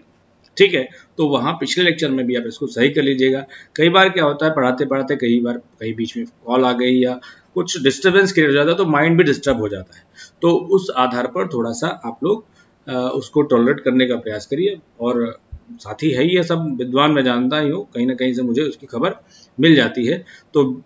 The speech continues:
मैं उनका, उन सभी, अ, साथियों का स्वागत कर सक-, करता हूँ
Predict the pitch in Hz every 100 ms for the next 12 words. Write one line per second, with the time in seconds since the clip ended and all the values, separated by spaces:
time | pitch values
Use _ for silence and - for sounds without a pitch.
0 | - 151 143 143 147 160 151 143 139 127
1 | 123 160 170 - - 123 120 117 117 139
2 | 135 143 135 117 113 139 139 120 127 -
3 | _ _ 120 117 143 185